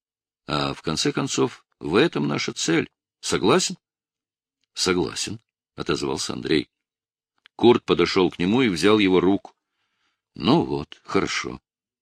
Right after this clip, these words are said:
А теперь прошу тебя сказать мне прямо, что я был скотиной в Нюрнберге в трамвае. Андрей обнял его и рассмеялся. «Нет, нет!» воскликнул Курт, отстраняясь. «Ты должен мне сказать, что ты тогда думал».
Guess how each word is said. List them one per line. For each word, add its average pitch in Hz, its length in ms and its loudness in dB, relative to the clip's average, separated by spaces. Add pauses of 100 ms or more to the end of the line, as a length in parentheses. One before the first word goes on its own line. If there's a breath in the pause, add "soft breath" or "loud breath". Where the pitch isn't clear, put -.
(680)
А 71 120 -4
теперь 120 300 2
прошу 76 400 -4
тебя 123 220 -2
сказать 78 440 -4
мне 78 180 -4
прямо, 78 460 -2 (420)
что - 360 -2
я 87 160 4
был 87 420 2 (180)
скотиной 80 880 -4 (580)
в 71 200 -6
Нюрнберге 104 840 2 (160)
в - 100 -20
трамвае. - 520 -6 (1000)
Андрей 78 480 0
обнял 110 420 2
его 98 340 -4 (100)
и 80 120 -4
рассмеялся. 62 800 -6
«Нет, 101 480 0
нет!» 170 480 4 (360 soft breath)
воскликнул 76 760 -2
Курт, - 400 0
отстраняясь. 71 720 -4
«Ты 147 160 8
должен 156 560 8
мне 151 140 2
сказать, 127 500 2
что - 480 6
ты 147 140 -2
тогда 107 360 0
думал». 85 440 0